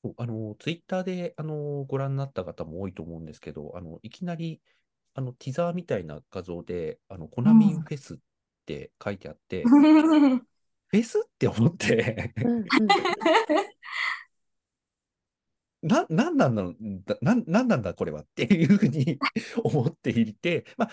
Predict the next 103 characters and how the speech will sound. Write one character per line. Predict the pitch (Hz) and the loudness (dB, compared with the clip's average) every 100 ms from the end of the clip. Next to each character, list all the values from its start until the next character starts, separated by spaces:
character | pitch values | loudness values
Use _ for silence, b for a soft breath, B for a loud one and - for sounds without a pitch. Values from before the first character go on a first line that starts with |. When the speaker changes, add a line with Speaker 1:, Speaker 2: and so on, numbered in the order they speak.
| B | B
Speaker 1:
い | 196 | -2
ろ | 226 | 0
い | 240 | 0
ろ | 240 | -2
ね、 | 247 233 | -4 -6
あ | |
の、 | 147 127 | -6 -6
段 | 175 190 | -6 -6
階 | 196 | -10
的 | 196 196 202 | -10 -10 -4
に | 220 | -4
こ | 143 | -2
う | 117 | -4
い | |
っ | |
た | 117 | -4
こ | 131 | -4
と | 127 | -6
を | |
考 | 107 98 | -6 -8
え | 117 | -8
て | 127 | -6
ま | 92 | -8
す | 87 107 | -6 -6
っ | |
て | - | -6
い | 87 | -10
う | |
の | 78 | -10
を | |
発 | 80 - | -14 -12
信 | 87 | -12
さ | 87 | -10
れ | 101 | -10
る | 101 | -10
っ | |
て | - | -8
い | 165 | -6
う | |
の | 95 | -4
は、 | 73 | -6
あ | 87 | -8
の、 | 76 71 67 - | -8 -10 -12 -12
す | - | -10
ご | 87 | -12
く | - | -12
考 | - 95 | -12 -10
え | 87 | -10
て | 80 | -12
ら | |
っ | 73 | -14
し | 95 | -14
ゃ | |
る | 80 | -14
ん | |
だ | - | -14
と | 76 | -14
思 | 85 | -14
う | |
ん | 82 | -14
で | |
す | - | -16
け | - | -16
れ | - | -16
ど | 104 | -10
も、 | 143 135 b b | -8 -10 b b
あ | - | -12
の、 | 147 143 135 127 127 123 | -10 -8 -6 -6 -6 -6
そ | 214 | -8
う | |
い | |
っ | 208 | -6
た | |
も | 233 | -4
の | 226 | -4
を | 117 | -6
や | 98 | -8
ろ | 113 | -8
う | |
と | 104 | -8
思 | 107 | -10
っ | |
た | 107 | -10
き | - | -12
っ | |
か | - | -12
け | 101 113 | -12 -12
と | 110 | -8
か、 | 151 117 | -8 -6
ど | 123 | -6
う | |
い | 101 | -6
っ | |
た | 85 | -8
も | 82 | -10
の | 98 | -10
で | 107 87 | -10 -12
す | - | -16
と | |
か、 | - 123 - - | -8 -6 -6 -8
い-、 | 190 - | -8 -6
ま | |
あ、 | 208 | -6